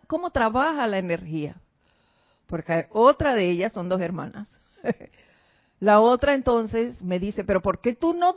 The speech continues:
dices así directo? ¿Por qué tú no dices? ¿Por qué tú no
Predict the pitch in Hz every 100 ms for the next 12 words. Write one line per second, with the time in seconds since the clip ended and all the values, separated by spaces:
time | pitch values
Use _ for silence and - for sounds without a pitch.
0 | 330 277 359 539 - - 208 156 - -
1 | 190 220 - _ - 320 294 269 233 254
2 | 247 - _ 160 - - _ _ _ _
3 | _ _ - 180 202 - 226 240 220 311
4 | 247 - 170 - - 175 - 233 226 240